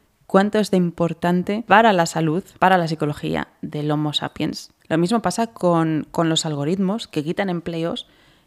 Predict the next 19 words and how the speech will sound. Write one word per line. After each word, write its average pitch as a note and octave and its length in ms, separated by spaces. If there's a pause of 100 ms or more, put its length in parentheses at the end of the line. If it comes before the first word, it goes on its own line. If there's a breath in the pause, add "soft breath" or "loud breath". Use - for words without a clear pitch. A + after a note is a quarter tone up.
en F#3 280
comercios, D#3 920 (220)
en G3+ 180
empresas. E3 720
Esta A#3 240
gente A3+ 320
que E3+ 100
al D#3+ 60
final F3 500 (140)
se - 200
va D#3 100
a E3 60
quedar F3 340
sin D#3+ 440 (160)
una F#3 360
misión, E3+ 600
motivación E3 720
de D#3+ 80
vida, E3 380